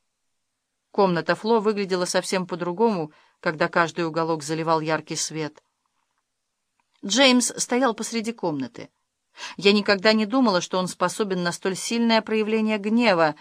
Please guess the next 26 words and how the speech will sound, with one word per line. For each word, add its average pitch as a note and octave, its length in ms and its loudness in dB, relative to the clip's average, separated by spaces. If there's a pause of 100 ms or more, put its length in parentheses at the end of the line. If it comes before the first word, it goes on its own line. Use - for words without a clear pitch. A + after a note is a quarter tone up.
(920)
Я F3+ 280 0
сжалась A3 500 2
перед G3+ 260 -4
ним, F#3 180 -2
дрожа E3+ 380 2
от F#3 180 -2
ужаса. D#3+ 500 -8 (360)
Сердце A3 360 2
у G#3+ 40 2
меня G#3+ 140 0
бешено G#3+ 460 0
колотилось. G#3+ 760 -2 (420)
Его G3 220 0
лицо, F#3+ 640 0
шея, G3 680 2 (160)
кулаки A3+ 440 2
распухли G#3 500 0
так, G#3+ 280 -2
будто G3+ 280 -6
он G3+ 140 -2
был G3+ 140 -2
готов G3+ 420 0
взорваться G3+ 800 0 (240)
в F#3+ 60 -6
любую G#3 360 2
минуту. A3 680 0